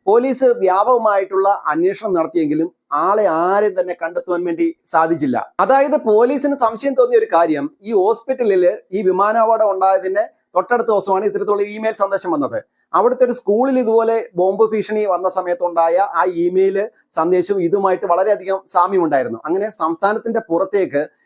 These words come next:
അന്വേഷണം വ്യാപിപ്പിച്ചു സൈബർ സെല്ല്. അപ്പോഴാണ് മനസ്സിലായത് ഏകദേശം പന്ത്രണ്ടോളം സംസ്ഥാനങ്ങളിൽ, അതായത് കേരളം ഉൾപ്പെടെ പഞ്ചാബ്, ഡൽഹി, ബോംബെ, ചെന്നൈ, ഇങ്ങനെയുള്ള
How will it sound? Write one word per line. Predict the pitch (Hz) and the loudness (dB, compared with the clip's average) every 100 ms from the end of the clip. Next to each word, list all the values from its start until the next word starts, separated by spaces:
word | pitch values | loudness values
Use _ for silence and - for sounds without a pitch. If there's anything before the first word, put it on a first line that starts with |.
| _ | _
അന്വേഷണം | 165 196 220 214 208 | -2 0 -2 -2 2
വ്യാപിപ്പിച്ചു | 170 170 151 143 120 - | 4 2 0 -4 -6 -2
സൈബർ | 175 175 | 0 0
സെല്ല്. | 160 135 113 - _ _ | 0 -2 -4 -10 _ _
അപ്പോഴാണ് | 175 254 254 240 233 | -2 2 2 2 0
മനസ്സിലായത് | 202 190 220 185 170 175 | -2 0 2 2 2 0
ഏകദേശം | 175 160 170 185 175 190 165 | 0 -2 -2 -4 -4 -8 -6
പന്ത്രണ്ടോളം | 165 190 196 208 214 | -2 -2 0 0 0
സംസ്ഥാനങ്ങളിൽ, | 202 165 175 160 143 127 110 - | -4 -6 -2 -2 0 -2 -4 -6
അതായത് | 139 160 - | -4 -4 -2
കേരളം | 151 175 | 0 0
ഉൾപ്പെടെ | 175 160 156 156 165 | 0 0 0 -2 -2
പഞ്ചാബ്, | 151 151 156 165 160 | -4 0 0 0 -2
ഡൽഹി, | 143 147 165 170 | -2 -2 -4 -2
ബോംബെ, | 139 147 151 170 170 _ _ | -2 -2 -2 -4 -4 _ _
ചെന്നൈ, | 143 151 175 | -4 0 0
ഇങ്ങനെയുള്ള | 165 175 175 196 | 0 0 2 2